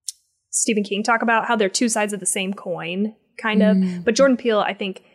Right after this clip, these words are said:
Speaker 1: talks about how in comedy and in horror, you're looking for a reaction out of your audience, you know? You're
Speaker 2: Oh,
Speaker 1: trying
Speaker 2: yeah.
Speaker 1: to make them feel a very specific way, which is true for all genres, I guess. But, like,
Speaker 2: Mm-hmm.
Speaker 1: you know, you're either looking for a laugh or, like, a scream,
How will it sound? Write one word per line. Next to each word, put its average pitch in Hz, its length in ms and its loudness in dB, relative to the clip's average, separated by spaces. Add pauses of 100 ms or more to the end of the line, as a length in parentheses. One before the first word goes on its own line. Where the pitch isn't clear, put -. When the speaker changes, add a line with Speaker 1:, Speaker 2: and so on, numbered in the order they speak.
Speaker 1:
talks 214 300 0
about 190 240 0
how 180 420 -6 (120)
in 220 120 0
comedy 220 640 0
and 202 180 -4
in 196 120 -6
horror, 180 400 -4
you're 196 220 -4
looking 214 320 -4
for 202 200 -6
a 175 40 -4
reaction 165 680 -4
out 180 180 -4
of 180 60 -12
your 165 160 -8
audience, 175 680 -6
you 208 140 -2
know? 185 260 -4 (320)
You're 294 120 4
Speaker 2:
Oh, 294 40 2
Speaker 1:
trying 294 300 6
Speaker 2:
yeah. 196 160 6
Speaker 1:
to 165 140 0
make 196 320 -4
them 175 120 -8
feel 175 380 -4
a 170 60 -4
very 165 260 -8
specific - 500 -6
way, 185 300 0
which 359 180 2
is 381 100 0
true 233 200 2
for 220 180 -4
all 170 140 -2
genres, 208 360 -4
I 233 120 0
guess. 240 240 0
But, - 160 -4
like, 175 240 -6
Speaker 2:
Mm-hmm. 180 240 -8 (240)
Speaker 1:
you 240 120 4
know, 208 120 4
you're 220 200 4
either 262 280 6
looking 226 320 0
for 185 500 -2 (200)
a 185 120 0
laugh 196 640 -2
or, 202 240 0
like, 190 220 -4
a 185 40 -10
scream, - 600 -6